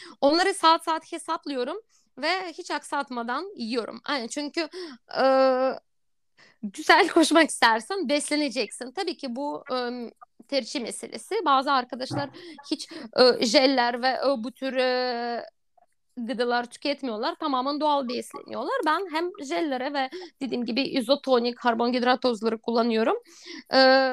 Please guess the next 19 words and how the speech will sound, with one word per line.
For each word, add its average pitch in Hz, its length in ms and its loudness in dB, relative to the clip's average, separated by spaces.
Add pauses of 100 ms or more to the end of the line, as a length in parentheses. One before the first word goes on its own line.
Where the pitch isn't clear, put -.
(720)
aynı 339 300 -2
zamanda 277 400 -2
istasyonlarda 269 760 -6
da 233 80 -6
besleniyorum. 240 640 -2
Benim 311 180 0
için 370 260 -4
en 277 300 2
güzel 247 420 0
besin 277 460 -4
beyaz 233 260 4
ekmek. - 300 -6 (460)
Ben 240 280 8
mutlaka 277 500 6
ve 254 80 0
mutlaka 277 400 0
yanıma 269 360 2
birkaç 254 300 -6
tane 262 340 -2